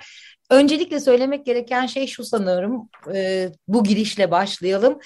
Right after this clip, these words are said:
Açık Radyo'nun yaşama biçimi dinleyici destek projesi. E, projenin amacı kurucuların ve neredeyse tümü gönüllü olan programcıların kolektif çabasının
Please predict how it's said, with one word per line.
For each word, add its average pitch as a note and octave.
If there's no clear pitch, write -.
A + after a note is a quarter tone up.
Açık A#3+
Radyo'nun B3+
yaşama A3
biçimi D#3+
dinleyici E3+
destek D3
projesi. D3
E, F3+
projenin C4
amacı C4+
kurucuların B3+
ve C4
neredeyse B3
tümü B3+
gönüllü G3+
olan G3
programcıların G#3+
kolektif B3
çabasının G#3+